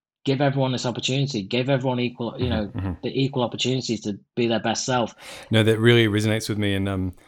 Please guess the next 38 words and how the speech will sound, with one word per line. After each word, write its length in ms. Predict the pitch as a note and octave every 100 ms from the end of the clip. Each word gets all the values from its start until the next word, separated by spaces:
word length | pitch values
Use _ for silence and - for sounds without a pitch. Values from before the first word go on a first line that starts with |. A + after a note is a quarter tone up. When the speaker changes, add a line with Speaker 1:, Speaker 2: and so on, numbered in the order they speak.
| _ _ -
Speaker 2:
I 60 |
mean, 180 | G2 F#2
it's 260 | F#2+ - -
not 340 | A2 G#2 G#2
the 80 | G2+
most 340 | G2+ G2 -
positive 520 | - G2 G#2+ A2+ G2+ -
<laughs> 40 |
story 460 | D3 - A#2+ G2+ G2+
given 300 | G#2 G2 F#2+
the 80 | F#2+
experience 420 | G2 G#2+ A2 G#2+
you 80 | G2+
had, 140 | G2
Adam, 260 | F#2+ F#2 F2
but, 220 | F2+ - - - - -
um, 280 | G2 F#2 E2+
I 60 | G#2
mean, 120 | G2+
I 80 | F#2
think 160 | G2+
a 60 | G2+
lot 180 | G2 G2+
of 120 | F#2+
our 120 | F2+
listeners 460 | F#2 - G2 F2+ F#2+
and, 240 | F2+ F2+
and, 240 | G2+ F#2+ -
you 80 |
know, 180 | G2 F2 G#2+
would 180 | G#2+
have 100 | G2+ F2+
been 140 | F#2+
in 120 | F#2
a 40 | F2+
situation 520 | G#2+ - F#2+ - F2+
there 240 | F#2+ F#2
where, 340 | F2 F2 E2+